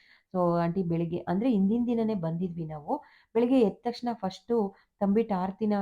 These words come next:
ರೆಡಿ ಮಾಡಿ ಇಟ್ಬಿಡೋಣ, ಆಮೇಲೆ ಮರಿ ಹೊಡಿತೀವಲ್ವಾ, ಹಂಗಾಗಿ ಹಬ್ಬಕ್ಕೆ ಮರಿ ಹೊಡಿಯೋದಕ್ಕೆ ಅಂತ, ಆ, ಮರಿ ಹೊಡಿಯೋ ಟೈಮಲ್ಲಿ ತಂಬಿಟ್ಟು ಆರತಿ ತಗೊಂಡೋಗಿ ಹೆಣ್ ದೇವ್ರು ಕೆರೆ ಕೋಡಿಯಮ್ಮ ಅಂತ ಆ ದೇವ್ರಿಗೆ ಪೂಜೆ ಮಾಡಿಸ್ತಾ ಇರೋದು. So ಹಾಗಾಗಿ ಎಲ್ಲ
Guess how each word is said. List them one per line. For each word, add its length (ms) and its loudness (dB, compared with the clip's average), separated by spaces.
ರೆಡಿ 220 0
ಮಾಡಿ 260 0
ಇಟ್ಬಿಡೋಣ, 480 -4
ಆಮೇಲೆ 520 -6
ಮರಿ 260 0
ಹೊಡಿತೀವಲ್ವಾ, 600 -6
ಹಂಗಾಗಿ 360 -12
ಹಬ್ಬಕ್ಕೆ 420 -14
ಮರಿ 120 2
ಹೊಡಿಯೋದಕ್ಕೆ 540 -2
ಅಂತ, 220 -8
ಆ, 320 -4
ಮರಿ 200 2
ಹೊಡಿಯೋ 280 0
ಟೈಮಲ್ಲಿ 460 -4
ತಂಬಿಟ್ಟು 400 -4
ಆರತಿ 260 -8
ತಗೊಂಡೋಗಿ 540 -10
ಹೆಣ್ 260 4
ದೇವ್ರು 300 2
ಕೆರೆ 260 -2
ಕೋಡಿಯಮ್ಮ 460 -2
ಅಂತ 220 -8
ಆ 100 -4
ದೇವ್ರಿಗೆ 440 -4
ಪೂಜೆ 280 -10
ಮಾಡಿಸ್ತಾ 440 -12
ಇರೋದು. 260 -10
So 100 2
ಹಾಗಾಗಿ 280 0
ಎಲ್ಲ 200 0